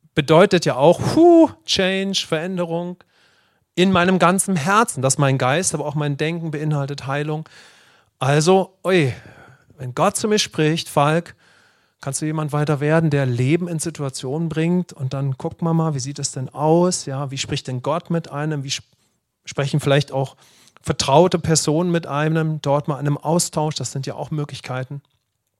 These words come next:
Aber wenn wir mal darauf begrenzen, erstmal, dass wir da im Gespräch auch mit Gott sind und wir merken, hey, Gott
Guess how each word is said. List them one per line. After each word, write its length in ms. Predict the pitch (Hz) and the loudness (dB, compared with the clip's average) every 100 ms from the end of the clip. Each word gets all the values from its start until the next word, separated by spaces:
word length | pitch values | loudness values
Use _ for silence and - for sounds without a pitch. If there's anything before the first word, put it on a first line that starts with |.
| _ _ _ _ - - _ - - _ _ | _ _ _ _ -20 -20 _ -20 -20 _ _
Aber 100 | 127 | 0
wenn 60 | 185 | 2
wir 60 | 196 | 2
mal 100 | 170 | 0
darauf 280 | 165 185 | 0 -2
begrenzen, 460 | - 143 143 185 143 | -4 -4 -2 -2 -4
erstmal, 260 | 151 - 143 | -6 -4 -2
dass 200 | 147 165 | -2 0
wir 80 | |
da 100 | 151 | 0
im 120 | 139 143 | 0 -2
Gespräch 420 | 143 - 160 147 | -2 -2 -4 -4
auch 80 | 139 | -4
mit 180 | 127 | -4
Gott 260 | - 196 - | -4 -6 -6
sind 400 | - 120 175 - _ _ - - - _ | -6 -6 -6 -10 _ _ -20 -20 -20 _
und 120 | - 160 | -2 2
wir 80 | 175 | 4
merken, 320 | 196 220 190 | 4 2 2
hey, 240 | 185 233 | 2 0
Gott 340 | 165 190 - | 2 2 0